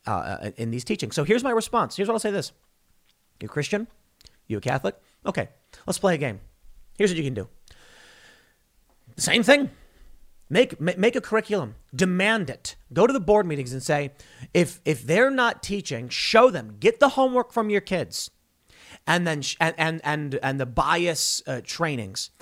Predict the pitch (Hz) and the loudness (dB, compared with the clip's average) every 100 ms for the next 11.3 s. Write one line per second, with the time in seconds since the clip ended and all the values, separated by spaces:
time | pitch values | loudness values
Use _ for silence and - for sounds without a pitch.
0 | - 147 151 - 160 101 - _ _ _ | -8 -4 -2 2 2 0 -8 _ _ _
1 | _ - 107 110 180 247 214 190 196 - | _ -18 -10 0 2 2 2 -2 -2 -6
2 | - 208 - 123 87 - _ - 139 - | -8 -6 -4 -6 -8 -18 _ -2 -2 -2
3 | - 120 - 127 123 135 165 165 175 143 | -4 -4 -2 -2 0 -2 -4 -6 -4 -2
4 | 147 131 120 - 160 175 160 143 139 131 | -4 -2 -4 -2 -6 -4 -6 -8 -10 -10
5 | 135 120 123 131 123 107 - 113 - - | -10 -8 -6 -4 -2 -4 -6 -10 -8 -2
6 | 196 214 127 95 _ _ - 139 151 110 | 0 0 -2 -10 _ _ -10 -4 -2 -4
7 | - 90 87 _ _ - - - - 127 | -6 -10 -10 _ _ -20 -20 -14 -6 -4
8 | 143 208 165 180 180 151 139 143 143 135 | 4 2 4 0 2 0 0 -2 -8 -10
9 | - 175 175 147 143 196 285 339 277 117 | -2 -2 -2 -16 -4 0 2 2 0 -4
10 | 90 - - _ _ _ _ 127 110 123 | -6 -6 -6 _ _ _ _ -4 -4 -6
11 | 92 - | -6 -8